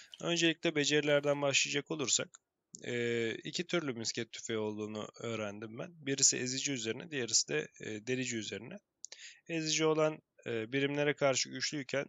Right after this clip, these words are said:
delici olan, e, karakterlere karşı güçlü.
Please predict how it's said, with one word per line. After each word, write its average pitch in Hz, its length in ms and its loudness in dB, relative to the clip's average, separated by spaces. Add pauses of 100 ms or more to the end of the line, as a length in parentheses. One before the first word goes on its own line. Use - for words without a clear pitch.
delici 135 400 -2
olan, 120 240 2 (360)
e, 117 400 -2 (120)
karakterlere 131 640 2
karşı - 340 0
güçlü. - 380 -4